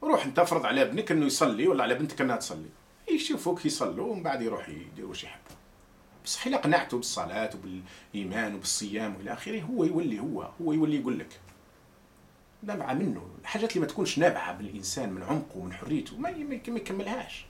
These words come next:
يتخبى عليك وخلاص. ومن بعد كما في إيران، يقول لك: "ثمانين بالمية من الشباب الإيراني الآن ما يصليش". ثمانين بالمية، تخيل. لأنه فرضوا عليهم الصلاة بالسيف. ما كانش صلاة بالسيف، ما كانش.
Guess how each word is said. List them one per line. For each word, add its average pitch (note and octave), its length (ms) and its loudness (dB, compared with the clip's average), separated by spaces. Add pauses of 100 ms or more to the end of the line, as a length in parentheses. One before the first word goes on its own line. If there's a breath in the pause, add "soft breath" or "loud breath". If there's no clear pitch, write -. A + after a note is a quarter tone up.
(1000)
يتخبى G#3 360 -2
عليك - 320 -2
وخلاص. - 440 -10 (1600 loud breath)
ومن E3 140 4
بعد C#3+ 220 8
كما G3 200 4
في A#2 140 4
إيران، F2+ 300 -2 (460 loud breath)
يقول D3+ 240 6
لك: C#3+ 60 6
"ثمانين D3+ 340 4
بالمية A#2 220 2
من A2+ 40 2
الشباب C#3 360 4
الإيراني D#3 300 0
الآن C#3+ 200 0
ما A#2 60 2
يصليش". - 500 -6 (260)
ثمانين F3 220 -2
بالمية، F2+ 240 -4
تخيل. - 260 -12 (1200)
لأنه C#4+ 180 -2
فرضوا A#3+ 300 -2
عليهم A#3+ 200 0
الصلاة - 340 -2
بالسيف. - 460 -6 (340)
ما A#3 60 -8
كانش - 260 -10
صلاة - 240 -6
بالسيف، - 380 -10
ما A2 60 -6
كانش. - 420 -16